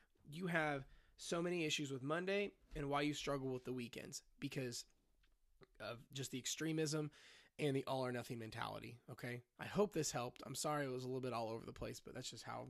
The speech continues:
it goes sometimes. <laughs> Um, yeah. So I'm going to publish this today so, um, I can pick a winner for the review contest on Monday.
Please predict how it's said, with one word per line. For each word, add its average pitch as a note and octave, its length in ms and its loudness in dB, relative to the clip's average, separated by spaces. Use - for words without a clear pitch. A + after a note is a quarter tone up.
it C3 120 -2
goes B2 220 -2
sometimes. A2+ 540 -4
<laughs> D3 360 6
Um, C3+ 380 8
yeah. F#3 180 10
So G3 300 10
I'm D#3+ 140 4
going F3 200 6
to D#3 100 -2
publish D#3+ 360 4
this D3+ 180 -2
today C#3 400 2
so, C3+ 460 0
um, B2+ 180 -4
I C3+ 80 -2
can B2+ 140 -4
pick - 240 -4
a C#3 100 2
winner C3 300 0
for C#3 140 -4
the C3+ 100 0
review B2 260 0
contest A#2+ 640 -6
on A#2+ 240 -6
Monday. A#2 520 -4